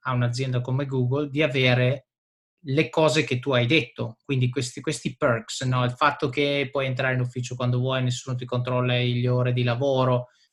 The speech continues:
eh, puoi lavorare da casa quando vuoi, puoi fare pausa quando vuoi, pu-, puoi anche andare in ufficio tutto il giorno a giocare a calcetto, eccetera, eccetera.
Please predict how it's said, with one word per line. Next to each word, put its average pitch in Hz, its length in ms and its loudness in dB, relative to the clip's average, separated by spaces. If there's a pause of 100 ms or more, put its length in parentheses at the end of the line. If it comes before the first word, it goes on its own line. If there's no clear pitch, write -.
eh, 123 560 4
puoi 131 140 0
lavorare 123 360 4
da 123 120 0
casa 123 300 -2
quando 123 260 0
vuoi, 127 920 2
puoi 131 280 2
fare 127 260 0
pausa 127 480 0
quando 123 340 0
vuoi, 127 840 4
pu-, 127 200 -10
puoi 147 180 2
anche 139 240 -2
andare 135 180 -2
in 135 80 -6
ufficio 131 320 -12
tutto 131 160 -8
il 131 80 -4
giorno 135 180 -4
a 123 40 -4
giocare 127 260 0
a 123 60 -4
calcetto, 135 840 0
eccetera, 123 400 -2
eccetera. 123 680 -4